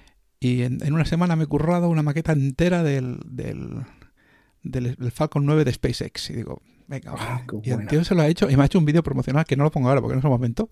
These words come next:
Speaker 1: si no lo pondría, de cuña.
Speaker 2: <laughs>
Speaker 1: Y se ha currado la maqueta de casi dos metros de altura de un Falcon nueve espectacular. Y sí, sí,
Speaker 2: Guau.
Speaker 1: este no es tan joven, este tiene ahora ya diez,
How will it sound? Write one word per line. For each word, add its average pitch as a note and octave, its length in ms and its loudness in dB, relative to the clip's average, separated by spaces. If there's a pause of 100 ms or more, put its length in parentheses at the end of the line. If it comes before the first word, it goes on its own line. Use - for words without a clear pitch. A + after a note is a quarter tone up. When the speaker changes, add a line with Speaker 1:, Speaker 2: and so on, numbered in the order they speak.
Speaker 1:
si B2+ 100 -2
no C3 60 2
lo D3 80 4
pondría, D3 440 0
de E3 140 -2
cuña. F3 380 2
Speaker 2:
<laughs> - 640 -6
Speaker 1:
Y A#2+ 340 4
se A2+ 100 -6
ha A2+ 60 -6
currado C#3 420 2
la C3+ 100 2
maqueta B2+ 360 -4
de D3+ 100 0
casi F3+ 220 2
dos C#3+ 220 4
metros D3+ 260 4
de C3+ 60 2
altura C3 260 2
de E3 60 4
un C3+ 80 0
Falcon D#3 340 0
nueve C3 260 -2 (100)
espectacular. A2+ 920 -6 (800)
Y A#2+ 380 -4
sí, - 120 -12
sí, - 20 -8
Speaker 2:
Guau. G2+ 340 -6
Speaker 1:
este D3 180 0
no D3+ 60 6
es C3+ 60 0
tan A2+ 120 -2
joven, A2 220 -2
este A#2+ 180 -4
tiene B2+ 180 -4
ahora A#2+ 160 -2
ya C#3 300 -4
diez, C3 240 -10